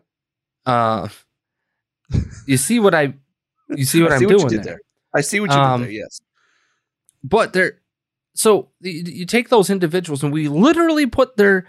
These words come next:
Speaker 1: their <clears throat> old names, if you will,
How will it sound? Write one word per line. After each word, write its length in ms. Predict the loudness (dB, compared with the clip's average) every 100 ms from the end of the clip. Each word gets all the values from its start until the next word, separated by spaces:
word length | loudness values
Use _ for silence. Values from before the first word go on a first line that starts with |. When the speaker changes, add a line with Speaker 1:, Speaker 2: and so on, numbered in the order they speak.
| _ -8
Speaker 1:
their 420 | 0 0 0 -6 _ _ _ _ _ _ _ -4
<clears throat> 520 | 2 2 2 -4 -2
old 260 | 2 2 2
names, 500 | 0 0 -4 -10 -14
if 180 | -14 -10
you 80 | -6
will, 380 | -4 -2 -4